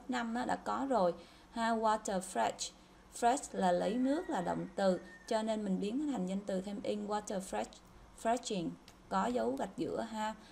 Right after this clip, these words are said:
là cái cuộc thi lấy nước ha.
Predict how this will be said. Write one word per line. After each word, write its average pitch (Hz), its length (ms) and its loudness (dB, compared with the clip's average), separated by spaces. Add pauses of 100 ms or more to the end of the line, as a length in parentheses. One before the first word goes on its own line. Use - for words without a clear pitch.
(120)
là 170 260 0 (220)
cái 247 120 -2
cuộc 208 280 -4
thi 214 300 0 (100)
lấy 190 360 0
nước 254 300 2 (240)
ha. 180 260 -4